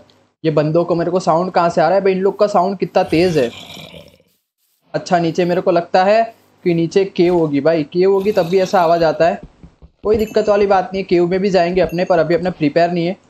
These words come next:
अपने को थोड़ा बहुत आर्मर वार्मर भी बनाना पड़ेगा। उसके बाद अपने जाएंगे केव में और वहाँ पे hunting करेंगे बढ़िया वाली, वहाँ से अपने को diamond मिल सकता है, फिर red, रेडस्टोन मिल सकता है अपने को, और फिर क्या बोल सकते हैं, copper मिल सकता है।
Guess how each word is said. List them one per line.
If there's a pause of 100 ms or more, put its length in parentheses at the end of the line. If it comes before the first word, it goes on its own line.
अपने
को
थोड़ा
बहुत
आर्मर
वार्मर
भी
बनाना
पड़ेगा। (140)
उसके
बाद
अपने
जाएंगे
केव
में (440)
और
वहाँ
पे
hunting
करेंगे
बढ़िया
वाली,
वहाँ
से
अपने
को
diamond
मिल
सकता
है, (440)
फिर
red, (140)
रेडस्टोन
मिल
सकता
है
अपने
को,
और
फिर
क्या
बोल
सकते
हैं,
copper
मिल
सकता
है।